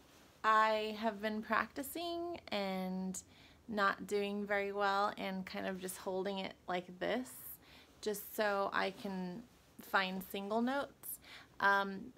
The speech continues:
and I feel like now I've been able to find some of the single notes. I'm still not perfect, obviously, but, um, the good thing is that at least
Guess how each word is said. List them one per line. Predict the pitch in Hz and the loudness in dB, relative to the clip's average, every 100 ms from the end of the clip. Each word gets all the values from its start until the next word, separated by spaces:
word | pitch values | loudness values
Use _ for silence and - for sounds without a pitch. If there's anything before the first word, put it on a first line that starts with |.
| - | -4
and | 220 | 0
I | 220 | 2
feel | 220 - 294 359 | 0 -6 -2 0
like | 403 403 | 0 0
now | 247 226 220 226 233 | 2 6 6 4 4
I've | 220 208 202 - 247 | 2 2 -4 -10 -6
been | 220 | -6
able | 208 202 196 202 | -4 -4 -2 -2
to | - 233 208 196 190 - - - - | -2 0 2 2 -2 -6 -20 -20 -20
find | - 208 185 196 220 240 247 - - | 2 4 4 2 0 0 -2 -10 -14
some | - - 247 | -8 0 2
of | 254 254 | 2 2
the | |
single | 254 262 254 254 | 0 2 4 4
notes. | 254 254 254 254 226 | 4 2 2 0 -2
I'm | 208 202 | 0 -2
still | - 208 | -2 -2
not | 190 - | -2 -6
perfect, | - 196 190 202 | -2 -2 0 -2
obviously, | 208 202 202 202 208 - 202 196 | 2 2 2 0 -2 -4 -4 -4
but, | 190 185 - - - - - - - - | 0 2 2 -2 -18 -20 -20 -20 -16 -8
um, | 104 - - - - | -6 -6 -10 -14 -6
the | 202 | -4
good | 202 208 208 | 0 -2 -2
thing | 208 202 | -2 -2
is | 196 196 190 185 | -2 -2 -2 0
that | 190 | 2
at | 190 - | 2 0
least | 196 190 - - | -4 -4 -8 -10